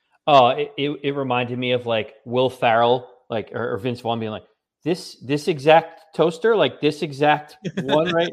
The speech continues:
Speaker 1: here, this model? Are you sure?" Like, "No, this exact one, Joe." Yeah, Joe Judge, this, this exact one. Uh, yeah, it, it was pretty funny. There's a five-step process to be able to, to get through, uh,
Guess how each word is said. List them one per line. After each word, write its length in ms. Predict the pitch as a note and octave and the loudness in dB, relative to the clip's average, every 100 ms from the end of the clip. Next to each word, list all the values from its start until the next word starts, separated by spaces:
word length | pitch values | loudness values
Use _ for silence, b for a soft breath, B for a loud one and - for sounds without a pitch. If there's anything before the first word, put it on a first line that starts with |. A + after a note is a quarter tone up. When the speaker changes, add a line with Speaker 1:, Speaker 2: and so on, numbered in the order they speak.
| - | -4
Speaker 1:
here, 220 | F3+ G3 | -2 0
this 220 | D3 D#3+ | 0 2
model? 480 | D3 D#3 G#3 D#4 D4+ | 6 8 8 4 2
Are 60 | D3 | 2
you 100 | D3 | 0
sure?" 260 | - A#3 | 2 2
Like, 240 | F#3 D#3 E3 | 4 2 4
"No, 140 | D#3 | 2
this 220 | C3+ C#3+ | 2 -2
exact 400 | D3 A#2 C3 A#2+ | -4 -2 -2 -2
one, 260 | B2 A#2+ G2 | -4 -4 -4
Joe." 380 | - F#2+ G2 G2 | -12 -10 -10 -12
Yeah, 200 | C#3 G#2 | -10 -10
Joe 200 | - A#2+ | -6 -8
Judge, 300 | G#2+ G#2+ G2 | -6 -8 -8
this, 200 | A#2+ G#2+ _ | -12 -12 _
this 160 | A2 | -18
exact 280 | G#2+ G#2 G2 | -14 -12 -10
one. 100 | G#2 - b b b | -10 -12 b b b
Uh, 240 | D#3+ D3 - | 4 4 0
yeah, 160 | D3+ C3 | -2 -2
it, 240 | B2 D3+ - | -2 -6 -8
it 40 | |
was 120 | D#3 | -10
pretty 180 | - E3+ | -10 -8
funny. 340 | D#3+ D3 C#3+ b b - | -4 -4 -6 b b -8
There's 140 | C#3 | -6
a 60 | C#3 | 0
five-step 540 | D#3 D#3+ - E3+ E3+ | 2 2 0 -8 -6
process 760 | - C3+ C3 C3+ C3 - - _ | 0 0 0 -4 -4 -6 -20 _
to 80 | - | -16
be 120 | A#2+ A#2+ | -10 -8
able 200 | A#2+ A#2+ | -8 -10
to, 160 | A#2 - _ | -16 -16 _
to 120 | A#2+ | -16
get 340 | F#2 B2 C#3 _ | -8 -8 -8 _
through, 480 | C3 B2+ B2+ B2+ - | -8 -6 -4 -6 -4
uh, 260 | A#2+ A2+ | -4 -4